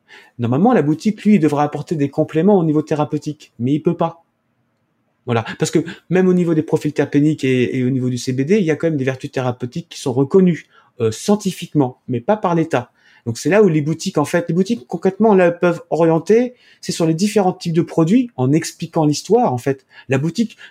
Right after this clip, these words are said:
doit faire le boulot de, en complément du producteur qui est de raconter l'histoire de la plante, voilà. Euh, c'est pour ça qu'il faut un rapprochement producteur-distributeur. Faut qu'il y ait du, du, presque du, du, du copinage, voilà, qu'on, qu'on, qu'on, qu'il y ait une suite, quoi, la famille, quoi, presque.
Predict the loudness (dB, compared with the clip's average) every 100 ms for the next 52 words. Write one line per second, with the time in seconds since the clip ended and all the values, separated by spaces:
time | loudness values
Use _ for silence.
0 | -4 -2 0 2 2 0 2 2 4 2
1 | 0 0 -2 _ _ -14 -6 -6 -2 -2
2 | 2 2 2 0 -4 -2 0 0 0 0
3 | -2 -4 -4 -4 -2 -2 -2 -6 -4 -2
4 | -2 0 0 0 -2 0 0 0 -6 -20
5 | _ _ -12 -8 -8 -8 -10 -6 -2 0
6 | 2 0 -2 -2 0 0 0 0 0 0
7 | 0 -2 -2 -2 -2 -4 -4 -4 -2 2
8 | 2 0 _ _ _ _ -10 -6 -4 -4
9 | -4 -4 -4 -2 -2 -2 -4 -4 -4 -4
10 | -2 -2 2 2 2 0 0 0 0 -2
11 | -6 -4 -6 -8 -20 -20 _ -20 _ _
12 | _ 0 0 2 0 2 -2 -4 -2 0
13 | 4 6 4 2 -4 -2 -4 -6 -14